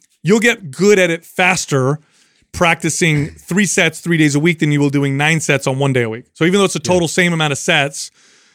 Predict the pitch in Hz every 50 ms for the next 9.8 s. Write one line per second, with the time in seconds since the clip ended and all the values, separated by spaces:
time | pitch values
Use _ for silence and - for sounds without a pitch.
0 | _ _ _ _ _ _ - 165 196 208 208 202 202 202 208 - - - 196 185
1 | 190 - 185 156 - 180 165 151 156 - 175 165 - 180 165 151 143 151 156 175
2 | 160 - 147 - - 156 151 - - 190 175 165 - - _ _ _ _ _ _
3 | - 170 196 190 214 202 175 147 170 170 170 165 160 147 147 127 - - 139 131
4 | 135 - - - 123 120 - _ _ - 139 143 147 156 165 175 - 175 170 156
5 | 147 139 123 120 135 147 151 131 107 113 95 - - 120 107 104 110 131 139 117
6 | 92 92 92 92 90 98 95 90 92 92 95 90 92 95 104 101 92 90 98 -
7 | - - 117 123 123 117 101 92 85 85 - - 101 92 90 - 98 90 - -
8 | 92 90 - 82 87 123 110 - - - 156 160 160 _ - 170 185 190 196 202
9 | 202 156 - - 208 214 247 233 190 156 143 - 175 170 185 -